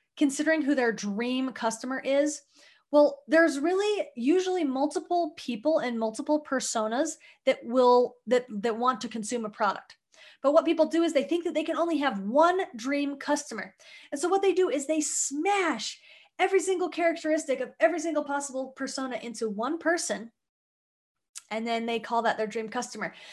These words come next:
But really what turns out, it's a Frankenstein of personalities that isn't anyone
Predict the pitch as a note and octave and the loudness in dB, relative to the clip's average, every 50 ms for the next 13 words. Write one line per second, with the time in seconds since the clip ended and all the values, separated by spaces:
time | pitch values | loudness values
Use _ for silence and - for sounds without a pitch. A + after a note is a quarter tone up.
0 | - - E4+ E4 D4+ C#4+ F4+ G4+ G#4 F#4+ D4+ D4 C#4 C#4 - D4+ C#4+ C4+ B3+ D4+ | -6 0 0 2 2 2 2 4 4 6 6 6 4 4 0 -2 0 4 4 6
1 | D4+ C4+ - - C4+ C4 - C#4 C#4 - - - D#4+ F#4 G4 F4 F4+ D4+ D4 - | 6 6 6 4 0 2 2 0 0 0 2 4 4 4 4 2 0 -2 -2 0
2 | - C4 B3+ B3 B3 B3 - A3+ G#3+ - - C#4 D4+ D4 - D4 C4+ B3 B3 C4+ | -2 0 0 0 0 -2 -4 -6 -6 -4 0 0 0 0 0 -2 0 2 2 2
3 | C4+ B3+ A3+ A3 G#3+ G#3+ A3+ G#3+ - - C4 C4+ C#4+ C#4 C#4 - - C4 D4 E4+ | 2 0 0 0 -2 -2 -6 -8 -6 -4 -4 -2 -2 -4 -6 -6 -6 -2 0 0
4 | D#4+ C4+ A3+ A3 G#3 G#3+ G#3 | 0 2 0 0 -2 -2 -6